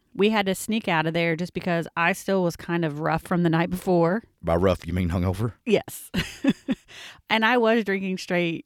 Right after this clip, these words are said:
Speaker 1: whiskey that night. And so it was, I was like, "It's fixing to hit me 'cause I'm fixing to crash. We gotta go." <laughs>
Speaker 2: You and I both said, "Damn, this is a good-looking crowd." And there were some other newbies that were,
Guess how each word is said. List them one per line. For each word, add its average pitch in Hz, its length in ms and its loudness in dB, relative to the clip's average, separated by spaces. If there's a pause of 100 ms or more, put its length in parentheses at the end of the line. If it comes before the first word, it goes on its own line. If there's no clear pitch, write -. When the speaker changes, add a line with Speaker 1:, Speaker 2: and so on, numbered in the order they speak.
(120)
Speaker 1:
whiskey 165 400 -2
that 160 240 -4
night. - 500 -4 (320)
And 185 240 0
so 180 220 2
it 196 260 2
was, 170 420 -2 (300)
I 185 80 -2
was 170 80 -2
like, 165 140 -4
"It's 190 160 -4
fixing 170 280 -6
to 151 60 -2
hit 151 180 -2
me 147 120 -2
'cause - 120 -6
I'm 151 180 0
fixing 160 300 -6
to 147 60 -4
crash. 147 400 -8
We 180 120 -2
gotta 156 180 -2
go." 160 120 2 (400)
<laughs> 311 80 -2 (300)
Speaker 2:
You 101 100 0
and 113 80 4
I 92 80 4
both 101 260 2
said, 95 320 -2
"Damn, 90 200 0
this 101 180 -2
is 78 100 -6
a - 20 -8
good-looking 90 380 0
crowd." 85 500 0
And 82 140 -4
there 87 80 0
were 90 60 -4
some 80 160 -2
other 92 180 2
newbies 85 400 0
that 85 140 -4
were, 82 240 -2